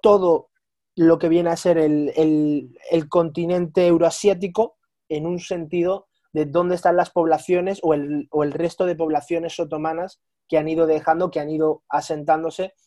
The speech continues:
tras invasiones o tras periodos donde el Imperio Otomano llegaba a ciertas partes de Europa o a ciertas partes de Asia. Y ese neotomanismo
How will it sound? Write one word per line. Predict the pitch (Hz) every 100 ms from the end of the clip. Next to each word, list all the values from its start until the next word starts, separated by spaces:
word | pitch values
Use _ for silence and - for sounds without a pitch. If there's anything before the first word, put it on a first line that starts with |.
| _ _
tras | - 151 139 127 - _ _ _ -
invasiones | 139 139 135 180 180 185 202 202 -
o | 143
tras | 139 139
periodos | 127 139 147 160
donde | 165 151
el | 147
Imperio | 135 147 151
Otomano | 147 147 156 165
llegaba | 151 139 139
a | 135
ciertas | 151 139 190
partes | - 127 156
de | 143
Europa | 147 156 170
o | 165
a | 131
ciertas | 156 143 131
partes | - 135 127 127
de | 127 131
Asia. | 120 127 123 _ _ _ -
Y | 151
ese | 156 180
neotomanismo | 175 160 160 143 147 185 185 196 -